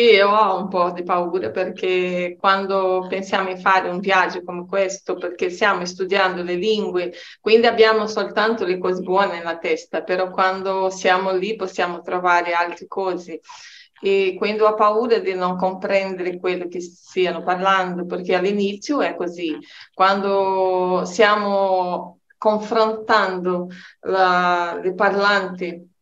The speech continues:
de-, de madrelingua, è, è difficile comprendere, eh, all'inizio, dopo si torna un po'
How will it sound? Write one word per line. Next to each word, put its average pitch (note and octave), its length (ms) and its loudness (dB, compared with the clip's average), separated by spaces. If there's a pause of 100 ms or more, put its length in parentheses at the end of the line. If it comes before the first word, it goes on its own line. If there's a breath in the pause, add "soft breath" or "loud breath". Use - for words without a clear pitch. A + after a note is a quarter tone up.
(120)
de-, - 340 -2 (200)
de F#3+ 180 -2
madrelingua, G3 1080 0 (240)
è, F#3 360 0
è G3 100 4
difficile G#3 520 -4
comprendere, F#3 840 -4
eh, - 80 -4
all'inizio, F#3 960 0
dopo F#3 1000 0 (420)
si - 260 -4
torna F#3 800 0
un G3+ 140 -10
po' F3+ 440 -2